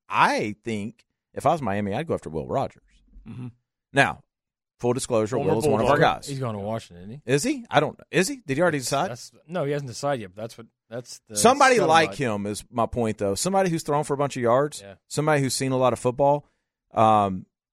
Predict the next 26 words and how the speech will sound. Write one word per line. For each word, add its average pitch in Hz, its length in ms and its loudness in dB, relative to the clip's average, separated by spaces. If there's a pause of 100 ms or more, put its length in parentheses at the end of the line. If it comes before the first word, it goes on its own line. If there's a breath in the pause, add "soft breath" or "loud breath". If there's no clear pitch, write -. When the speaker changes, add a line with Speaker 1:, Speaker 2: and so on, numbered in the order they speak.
(180)
Speaker 1:
you 127 100 0
thought 135 280 4
you 131 80 0
had 131 180 2
that 127 160 2
with 123 200 -2
Van 123 200 2
Dyke, 120 420 2 (160)
and, 107 240 -4
and 107 240 -2
you 104 100 0
ended 113 200 0
up 110 160 0
it 92 60 -6
just 107 200 -6
not 107 220 -2 (160)
working. 113 380 -4
What 123 140 2
Miami 131 340 -2
needs 104 260 -2
is 92 160 -8
a 87 60 -8
stability. 92 840 -2
They 110 200 -2
need 127 220 0
a 92 160 -6